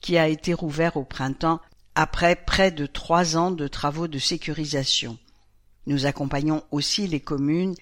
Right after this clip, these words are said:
grâce au dispositif des contrats de territoire, leur permettant de réaliser des projets structurants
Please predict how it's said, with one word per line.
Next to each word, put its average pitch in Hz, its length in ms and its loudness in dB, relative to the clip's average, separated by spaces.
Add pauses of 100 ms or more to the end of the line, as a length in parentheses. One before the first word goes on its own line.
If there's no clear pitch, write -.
(240)
grâce 175 420 4
au 156 80 0
dispositif 151 880 -4
des 143 140 0
contrats 151 440 -2
de 147 140 -6
territoire, 147 800 -2 (240)
leur 151 320 2
permettant 196 640 2
de 165 100 -2
réaliser 147 640 0
des 151 140 -4
projets 147 480 -2 (220)
structurants - 880 -4